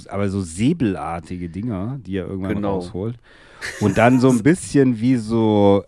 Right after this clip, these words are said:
Speaker 1: also fast wie so ein Sch-, als würde er Schlagzeug spielen, immer so da so drauf rumhämmert auf den Ninjas so. Das
Speaker 2: Ja.
Speaker 1: soll aber sein, dass er sie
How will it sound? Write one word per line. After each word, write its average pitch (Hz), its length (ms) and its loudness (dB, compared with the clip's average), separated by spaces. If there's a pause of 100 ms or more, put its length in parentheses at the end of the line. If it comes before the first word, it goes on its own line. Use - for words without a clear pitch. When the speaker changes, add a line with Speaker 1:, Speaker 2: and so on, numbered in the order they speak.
Speaker 1:
also 104 180 -4
fast 104 260 -2
wie 120 60 -2
so 104 80 -2
ein 101 80 0
Sch-, - 180 -12
als 98 200 -8
würde 110 140 -2
er 104 40 0
Schlagzeug 123 480 -2
spielen, 98 340 -4
immer 104 200 0
so 101 100 -4 (100)
da 101 180 0
so 101 120 -4
drauf - 320 -4
rumhämmert 123 560 2
auf 98 220 -4
den 98 140 -2
Ninjas 123 500 0
so. 104 260 -2 (280)
Das 95 100 -6
Speaker 2:
Ja. 147 80 -4
Speaker 1:
soll 123 220 4
aber 131 200 2
sein, 120 340 2
dass 151 160 -2
er 123 140 0
sie 117 140 -4